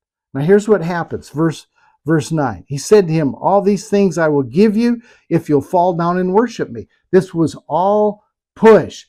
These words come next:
But Jesus had the revelation within that he was the beloved Son in whom the Father was well pleased. And when he, and when all of this happens,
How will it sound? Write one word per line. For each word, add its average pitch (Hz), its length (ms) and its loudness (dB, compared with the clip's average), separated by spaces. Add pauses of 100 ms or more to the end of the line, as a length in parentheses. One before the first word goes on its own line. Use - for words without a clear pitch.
(240)
But 160 120 -4
Jesus 220 440 0
had 175 240 -2
the 151 80 0
revelation 160 920 0
within 175 720 -4 (320)
that 160 160 0
he 226 140 4
was 190 300 2
the 151 80 -6
beloved 156 480 -2
Son 160 240 -6
in 147 140 -4
whom 151 240 -4
the 139 80 -4
Father 143 500 -2 (260)
was 135 200 -4
well 143 200 0
pleased. 123 520 -6 (360)
And 180 200 2
when 180 100 2
he, 170 180 -2
and 160 280 -2
when 143 120 -2
all 170 240 0
of 208 80 2
this 208 200 4
happens, 214 720 -6